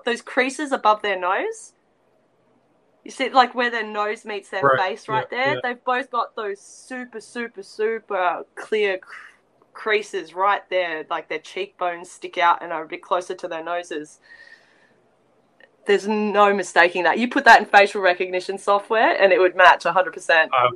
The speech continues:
Speaker 2: I would think it would too. I think it would too.
Speaker 1: Yeah. It's fascinating, isn't it?
Speaker 2: It is. They are different than the rest of us.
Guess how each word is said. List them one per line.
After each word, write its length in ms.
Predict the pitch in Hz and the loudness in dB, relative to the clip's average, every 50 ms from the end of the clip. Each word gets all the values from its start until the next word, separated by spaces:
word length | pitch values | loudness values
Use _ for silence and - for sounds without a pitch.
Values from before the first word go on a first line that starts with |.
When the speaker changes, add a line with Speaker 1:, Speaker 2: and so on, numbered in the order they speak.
| 127 131 | 4 4
Speaker 2:
I 60 | 135 | 6
would 120 | 123 120 117 | 6 4 0
think 140 | 139 117 113 | -2 -4 -4
it 100 | 107 107 | -8 -12
would 200 | 110 110 107 - | -12 -14 -16 -14
too. 260 | - 120 113 107 104 - _ _ - | -12 -12 -12 -12 -14 -18 _ _ -20
I 60 | 107 | -20
think 140 | 107 110 - | -20 -20 -20
it 320 | _ _ _ _ - - - | _ _ _ _ -16 -8 -2
would 60 | 202 | 4
too. 60 | 214 | 6
Speaker 1:
Yeah. 200 | 196 185 165 - - - _ _ _ - - _ _ _ _ _ _ - - - - | 8 8 8 8 4 0 _ _ _ -20 -20 _ _ _ _ _ _ -20 -20 -16 -16
It's 140 | - - - | -16 -16 2
fascinating, 680 | - - 240 240 240 240 - 220 208 196 185 180 185 180 | 8 10 10 10 10 8 6 8 10 10 10 10 8 6
isn't 200 | 196 190 214 220 | 4 4 6 8
it? 380 | 240 302 311 311 - 294 - _ _ _ _ _ _ - - - - - - - - - - - - - - - - - - - - - - - - - - - _ _ _ _ _ _ _ _ _ _ - - | 8 8 8 6 0 -10 -18 _ _ _ _ _ _ -20 -20 -20 -20 -20 -20 -20 -20 -20 -20 -20 -20 -20 -20 -20 -20 -20 -20 -20 -20 -20 -20 -20 -20 -20 -20 -20 _ _ _ _ _ _ _ _ _ _ -16 -10
Speaker 2:
It 180 | 135 135 156 | -6 0 4
is. 400 | 175 208 220 196 170 - - - - - - 123 | 6 8 8 8 6 4 0 -8 -14 -16 -4 2
They 440 | 135 147 160 165 170 165 165 170 165 | 4 4 6 6 6 6 6 6 6
are 180 | 165 165 160 | 8 6 6
different 380 | 151 160 170 165 170 156 143 139 | 6 4 2 2 0 -2 -2 0
than 100 | 151 135 | 0 2
the 80 | 139 | 4
rest 240 | 143 147 143 139 - | 4 4 4 4 0
of 80 | 123 110 | -4 -6
us. 320 | 110 107 - - - - | -6 -8 -8 -10 -16 -18